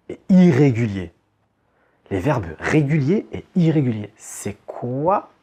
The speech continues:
ce beans ? C'est quoi ce truc ? Eh ouais, en français, tu sais, tu as les verbes réguliers et les verbes irréguliers. Par contre, j'ai une bonne nouvelle pour toi juste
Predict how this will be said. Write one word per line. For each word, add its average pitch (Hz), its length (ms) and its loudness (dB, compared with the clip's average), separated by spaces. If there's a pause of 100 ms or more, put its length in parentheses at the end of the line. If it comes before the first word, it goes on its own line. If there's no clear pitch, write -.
ce - 240 -12
beans ? 190 960 -4 (480)
C'est - 140 -10
quoi 226 180 -2
ce - 100 -6
truc ? - 560 0 (480)
Eh 156 60 4
ouais, 170 260 2 (240)
en 175 100 0
français, 170 520 -2 (160)
tu - 160 -12
sais, - 260 -4 (300)
tu - 160 -2
as 113 80 2
les 113 100 2
verbes 107 380 0
réguliers 135 720 0
et 104 60 -10
les 98 140 -4
verbes 107 420 -4 (720)
irréguliers. 127 880 0 (1120)
Par 143 160 -2
contre, 190 140 2
j'ai 135 80 2
une 120 100 0
bonne 156 260 2
nouvelle 156 320 2
pour - 160 -14
toi 147 240 -4
juste - 760 -14